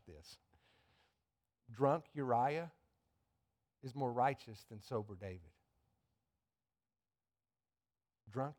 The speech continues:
Uriah is more righteous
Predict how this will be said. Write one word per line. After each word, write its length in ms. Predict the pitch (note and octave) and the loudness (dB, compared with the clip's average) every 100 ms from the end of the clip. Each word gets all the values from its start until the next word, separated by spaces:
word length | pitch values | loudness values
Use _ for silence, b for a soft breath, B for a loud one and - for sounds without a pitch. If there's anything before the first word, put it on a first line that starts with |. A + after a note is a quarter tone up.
| C#3 | -10
Uriah 400 | C3 A#2+ B2 F#2 D#2 - _ _ _ _ _ _ _ _ _ _ _ _ _ _ _ | 0 2 2 0 -10 -20 _ _ _ _ _ _ _ _ _ _ _ _ _ _ _
is 140 | B2 A#2 | -8 0
more 180 | B2+ | 0
righteous 720 | A2 A2+ C3 - G2+ F#2 - | 8 8 8 2 -10 -10 -12